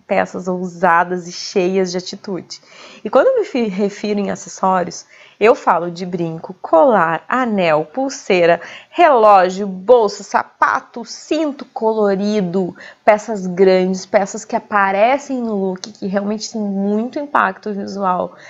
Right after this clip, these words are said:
peças em formatos diferenciados, que a gente coloca num look neutro e realmente aquele look dá aquele super up na produção. Então, eu sempre coloco muitas opções aqui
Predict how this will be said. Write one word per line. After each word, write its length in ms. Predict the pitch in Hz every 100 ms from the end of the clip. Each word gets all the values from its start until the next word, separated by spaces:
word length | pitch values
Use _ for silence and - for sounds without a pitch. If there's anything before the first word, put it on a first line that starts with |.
| - - - _
peças 300 | 262 262 262
em 100 | 262
formatos 960 | 247 277 254 220 226 233 247 247 208 190
diferenciados, 1120 | 190 - 196 202 - - 185 175 175 190 - - - -
que 80 | -
a 40 | 247
gente 200 | 285 -
coloca 480 | 294 269 277 339
num 220 | 339 294 269
look 260 | 277 277
neutro 600 | 233 208 208 208 - - -
e 260 | 208 208 - _
realmente 540 | - 190 214 214 226 233
aquele 220 | 214 214
look 240 | 214 214
dá 140 | 196 202
aquele 260 | 190 202
super 540 | 190 - 294 294 285 - -
up 300 | 196 196 208
na 100 | 208
produção. 500 | - - - - - - _ _ - - - - -
Então, 380 | 208 226 226 - - -
eu 180 | 214 220
sempre 340 | - 277 392
coloco 360 | 415 285 254 277
muitas 380 | 247 269 320
opções 520 | 285 285 - 202 208 208
aqui 420 | 208 190 190